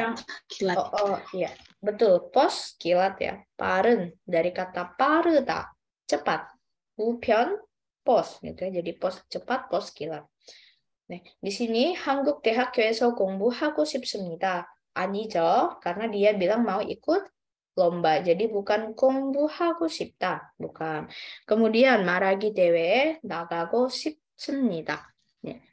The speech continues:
Speaker 1: nagata. Eh, 보통 dewe, kalau dewe itu kan, eh, turnamen ya, lomba, itu pernyataannya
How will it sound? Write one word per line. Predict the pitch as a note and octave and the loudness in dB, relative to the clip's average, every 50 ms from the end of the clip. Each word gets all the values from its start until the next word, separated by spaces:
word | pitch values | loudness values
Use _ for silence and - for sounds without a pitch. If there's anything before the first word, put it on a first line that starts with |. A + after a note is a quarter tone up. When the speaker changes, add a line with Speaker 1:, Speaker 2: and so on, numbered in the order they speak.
| _ _ - | _ _ -4
Speaker 1:
nagata. | G3 G3+ G3 G3 G3 G3 G3 G3 F#3 F3+ - D#3 D#3 - - - - - - - _ _ _ _ - | 0 2 2 2 4 4 4 2 2 2 0 -4 -6 -6 -10 -18 -20 -20 -20 -20 _ _ _ _ 0
Eh, | F3+ F3+ F3+ | 2 2 4
보통 | F#3 C4+ C4+ - - - A3 G3+ G#3+ A#3+ C4+ C4 C4 | 4 4 4 4 4 6 6 6 8 6 4 2 4
dewe, | G3+ F#3+ G3 A3+ G#3+ F#3 F3 F3+ A3 C#4 D4+ D4 | 4 6 6 6 6 6 6 6 4 2 0 -4
kalau | - - F#3 F3+ F#3 F#3 F3+ | -4 -6 -4 -2 -2 -2 -2
dewe | F3+ F3 F3 F3+ F3 F3 | 0 0 0 2 0 -2
itu | - A3 | -4 -6
kan, | - - A3+ A3+ A3+ A3+ | -4 -4 -2 -2 -2 -4
eh, | - - - F3 F3 F3 F3 E3+ E3 E3+ E3 E3 _ | -4 -6 -6 -6 -6 -6 -4 -4 -4 -6 -6 -6 _
turnamen | - F#3+ G3 F#3+ F3 E3 E3 E3 E3+ G3+ A3+ | 0 0 0 0 -2 -2 -2 -2 -2 0 0
ya, | F#3+ F3+ G3 | 0 0 2
lomba, | G3+ F#3 E3 E3 D#3+ D#3 E3 F3+ A#3 - - - - - - - _ _ | 2 2 2 0 0 -2 -2 -2 -2 -4 -6 -10 -18 -20 -20 -20 _ _
itu | - A#3+ A#3+ B3 C4+ C#4+ D4 C#4+ C#4+ C#4+ C#4+ C#4+ - _ _ _ _ _ _ | 0 0 2 4 6 6 8 8 6 4 2 -2 -10 _ _ _ _ _ _
pernyataannya | - G#3 G#3+ G#3+ G#3 G3 G3 G3 - - F#3+ G3 G3+ A3 A#3+ | -2 0 0 0 0 0 -2 -2 -4 -2 -2 -2 0 2 2